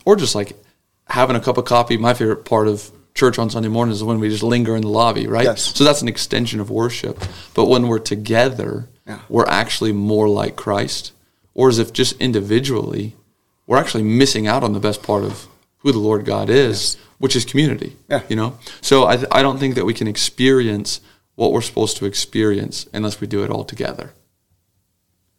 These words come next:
Speaker 2: And that's what God designed us to be.
Speaker 1: Absolutely.
Speaker 2: That's great.
Speaker 1: Yeah, and it's not always together in the sense of, um, like, you and I are together right now,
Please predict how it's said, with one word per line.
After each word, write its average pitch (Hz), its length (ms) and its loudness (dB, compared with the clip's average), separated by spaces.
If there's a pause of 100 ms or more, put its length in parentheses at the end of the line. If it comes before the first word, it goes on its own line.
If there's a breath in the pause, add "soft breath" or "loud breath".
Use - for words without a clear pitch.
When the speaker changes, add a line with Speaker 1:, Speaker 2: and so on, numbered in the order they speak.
(240)
Speaker 2:
And 123 100 -6
that's 123 180 0
what 117 120 -4
God 117 380 0 (500)
designed 120 400 0
us 113 160 0
to 113 80 -8
be. 123 240 -8 (580)
Speaker 1:
Absolutely. 139 580 2
Speaker 2:
That's - 220 -6
great. 110 260 -10 (140)
Speaker 1:
Yeah, 120 180 2
and 117 160 2
it's - 140 0
not 170 260 -4
always 147 320 2
together 127 460 2
in 120 80 0
the 113 80 -2
sense 117 340 -2
of, 113 160 -4
um, 120 480 -6 (800)
like, 127 180 -2
you 147 100 6
and 139 100 6
I 127 120 4
are 120 60 -2
together 113 360 0
right 104 220 0
now, 123 440 0